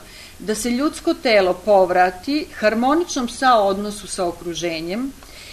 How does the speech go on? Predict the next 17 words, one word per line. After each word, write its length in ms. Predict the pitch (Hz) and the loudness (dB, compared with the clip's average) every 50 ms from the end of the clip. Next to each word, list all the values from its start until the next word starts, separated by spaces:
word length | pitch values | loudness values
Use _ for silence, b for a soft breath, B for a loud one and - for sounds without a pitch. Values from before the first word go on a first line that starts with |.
| B B B B | B B B B
ili 240 | - 277 302 359 370 | -2 0 2 2 2
su 160 | 370 - 320 | 2 0 2
razlozi 520 | 285 269 262 269 285 302 320 311 254 269 240 | 4 6 6 6 6 6 4 0 0 -2 -2
na 140 | 226 202 220 | -2 -2 -2
sasvim 400 | - 294 302 294 - 320 294 269 | 0 0 0 0 0 -2 -2 -2
suprotnoj, 600 | - - 277 - - 196 185 - - 175 170 165 | -2 -4 -6 -6 -6 -10 -12 -10 -10 -10 -10 -8
čak 340 | - - 226 214 214 - | -4 0 0 0 0 -2
neočekivanoj 800 | 233 226 208 196 196 - 269 262 262 262 311 277 240 233 208 185 | -4 -4 -2 -4 -2 0 0 -2 0 0 -2 -2 -2 -2 -2 -4
strani? 560 | 185 - - 190 170 160 156 156 156 - 117 - - - - B B B B B B B B B B - | -6 -6 -4 -4 -2 -2 -2 -4 -6 -8 -12 -16 -20 -20 -20 B B B B B B B B B B -2
To 60 | - 302 | 2 2
jest, 220 | 285 277 - - | 2 2 0 -2
da 180 | 214 240 294 349 | 2 4 4 4
li 140 | 403 403 | 4 6
razloge 580 | 349 277 254 226 214 214 226 233 220 196 190 180 | 6 8 8 8 6 4 0 -2 -2 -2 -2 -2
za 160 | 165 175 196 | -2 -2 -4
nastajanje 580 | 214 220 240 262 254 - - 320 285 254 240 233 | -2 0 -2 -2 -2 -2 0 0 0 0 0 0
novog 280 | 247 285 320 311 269 | 0 2 0 0 -2